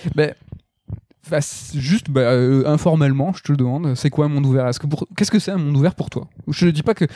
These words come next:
Speaker 2: c'est de la définition, mais donne-moi ta définition, toi.
Speaker 1: Un monde ouvert, c'est un, un jeu où t'as une unité de lieu,
Speaker 2: Oui.
Speaker 1: justement, où tu peux évoluer, euh, plus ou moins sans limite, même si ça peut être, euh, rationalisé, l'ouverture du monde,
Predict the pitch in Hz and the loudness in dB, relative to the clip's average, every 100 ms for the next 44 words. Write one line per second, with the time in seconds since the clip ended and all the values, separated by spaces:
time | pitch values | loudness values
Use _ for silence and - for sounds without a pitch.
0 | - - 151 185 185 - 160 240 190 151 | -10 -4 0 0 0 -4 -4 2 2 2
1 | 185 190 170 151 147 131 107 120 160 - | 0 2 2 2 -2 -8 -10 -14 -18 -20
2 | - - - _ - 110 117 113 113 - | -20 -20 -20 _ -12 -4 0 0 0 -2
3 | - - 107 104 101 101 101 110 107 110 | -4 -4 -2 -2 -2 -4 -4 -4 -2 -2
4 | 107 123 151 160 139 113 113 127 127 - | -2 2 2 0 -2 -2 0 0 -2 -4
5 | 127 120 117 120 135 143 139 _ _ - | -2 0 0 -2 -4 -4 -10 _ _ -10
6 | 127 - - - 117 123 117 - - 117 | -10 -10 -14 -10 -2 -2 -2 -8 -4 -2
7 | 113 123 127 139 123 104 110 85 - - | 2 2 2 0 -2 -4 -8 -8 -14 -6
8 | 143 131 135 135 127 117 120 147 196 - | -4 -2 -2 -2 -2 -2 0 -2 -4 -8
9 | 120 - 127 - 123 113 - 117 117 - | -10 -8 -10 -10 -6 -6 -4 -6 -6 -10
10 | - _ _ _ 120 - 113 113 113 131 | -20 _ _ _ -10 -4 0 2 2 2
11 | 143 110 110 - 113 120 160 147 | 0 0 -4 -4 -2 0 -2 -6